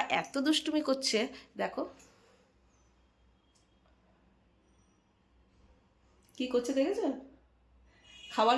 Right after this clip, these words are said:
খুঁজছে, খাবার, প্রচণ্ড খিদে পেয়ে গেছে। আর আমাকে জ্বালিয়ে মারছে, আমাকে এখানে কামড়াচ্ছে, ওখানে কামড়াচ্ছে।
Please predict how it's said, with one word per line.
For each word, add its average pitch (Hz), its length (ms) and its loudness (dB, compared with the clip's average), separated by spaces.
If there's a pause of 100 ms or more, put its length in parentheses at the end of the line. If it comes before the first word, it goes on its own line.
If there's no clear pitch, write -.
খুঁজছে, 240 320 -2
খাবার, 214 220 0 (100)
প্রচণ্ড 269 380 0 (160)
খিদে 240 260 -2
পেয়ে 240 200 0
গেছে। 202 280 -4 (540)
আর 196 160 4
আমাকে 226 240 4 (120)
জ্বালিয়ে 226 300 6
মারছে, 233 260 2
আমাকে 220 200 2
এখানে 233 280 0
কামড়াচ্ছে, 233 340 2 (100)
ওখানে 220 260 2
কামড়াচ্ছে। 240 540 4